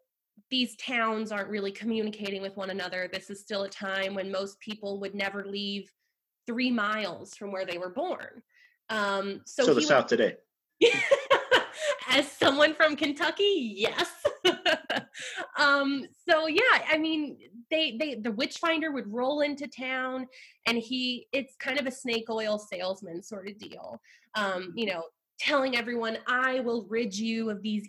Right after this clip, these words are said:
Speaker 1: evil witches, these evil forces.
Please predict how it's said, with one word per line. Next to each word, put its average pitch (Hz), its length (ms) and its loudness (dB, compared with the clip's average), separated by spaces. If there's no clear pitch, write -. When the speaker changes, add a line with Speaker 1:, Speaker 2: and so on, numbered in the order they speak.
Speaker 1:
evil 214 460 -2
witches, 208 600 -4
these 202 280 -8
evil 208 280 -6
forces. 202 580 -6